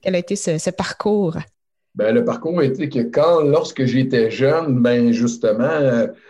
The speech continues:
Speaker 2: euh, j'avais mon premier vélo de route, puis, euh, je trouvais ça le fun, puis je me rendais bien compte que, euh, c'était difficile parce que j'essayais de faire des, des grandes distances. Puis, euh,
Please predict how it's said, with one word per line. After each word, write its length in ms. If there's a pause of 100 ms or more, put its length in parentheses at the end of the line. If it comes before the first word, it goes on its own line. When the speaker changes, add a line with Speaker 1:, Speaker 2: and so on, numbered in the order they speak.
(300)
Speaker 2:
euh, 180
j'avais 280
mon 180
premier 380
vélo 380
de 80
route, 500
puis, 340
euh, 380
je 160
trouvais 200
ça 160
le 60
fun, 400
puis 140
je 80
me 120
rendais 260
bien 200
compte 380
que, 340 (540)
euh, 400
c'était 180
difficile 600
parce 160
que 140
j'essayais 360
de 60
faire 260
des, 160
des 240
grandes 340
distances. 640 (640)
Puis, 180
euh, 440